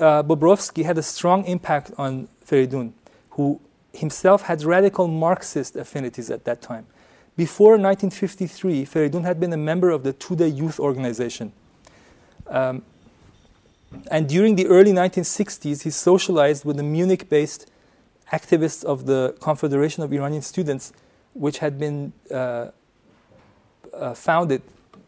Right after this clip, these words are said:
recently. Among his friends were, um, people like, you know, Mohsen Rezvani, Mehdi Khan Baba Tehrani, and Kurosh Lashai, who all, I mean, all three of them went on to become, uh, Maoists.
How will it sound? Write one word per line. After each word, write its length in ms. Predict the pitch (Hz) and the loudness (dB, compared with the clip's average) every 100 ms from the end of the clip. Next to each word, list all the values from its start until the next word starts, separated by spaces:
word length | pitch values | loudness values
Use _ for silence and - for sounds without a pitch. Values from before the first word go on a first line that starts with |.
| - | -12
recently. 540 | 135 147 - 123 110 _ _ _ _ - | -4 -4 -4 -8 -10 _ _ _ _ -6
Among 300 | 156 160 180 | -2 2 4
his 160 | 170 156 | 2 0
friends 320 | - 185 165 | 0 -2 0
were, 400 | 151 151 151 - | 2 2 0 -2
um, 580 | 143 131 127 123 120 123 - | -6 -6 -6 -10 -14 -16 -12
people 240 | 165 - | -6 -2
like, 280 | 151 135 135 285 | 0 0 -2 -14
you 140 | 160 | -8
know, 80 | 139 | -6
Mohsen 360 | 135 135 - 151 | -4 -6 -6 -2
Rezvani, 540 | 139 123 131 127 143 | -2 -2 -4 -4 -4
Mehdi 300 | 143 131 156 | -6 -6 -8
Khan 180 | 143 139 | -6 -6
Baba 160 | 123 123 | -6 -6
Tehrani, 560 | - 123 127 123 131 | -6 -6 -8 -8 -8
and 100 | 139 | -10
Kurosh 300 | - - 139 | -6 -6 -4
Lashai, 460 | 147 131 - 127 120 _ _ _ _ _ _ _ _ _ _ _ _ _ _ _ - _ _ - | -4 -4 -2 -4 -4 _ _ _ _ _ _ _ _ _ _ _ _ _ _ _ -20 _ _ 0
who 120 | 170 | 2
all, 420 | 160 165 160 123 | 6 8 6 2
I 60 | 135 | -8
mean, 160 | 139 | -4
all 140 | 147 160 | 2 2
three 240 | - 175 | 2 0
of 120 | 156 | 0
them 140 | 123 147 | 0 -4
went 160 | 151 | -2
on 120 | 156 151 | -4 -6
to 80 | 147 | -8
become, 440 | 127 - 151 135 _ _ _ _ 190 | -10 -8 -8 -10 _ _ _ _ -14
uh, 320 | - 123 120 113 _ _ _ _ _ _ _ _ _ _ _ 220 | -4 -4 -4 -8 _ _ _ _ _ _ _ _ _ _ _ -8
Maoists. 680 | 156 156 127 117 - - | 2 2 2 -4 -10 -16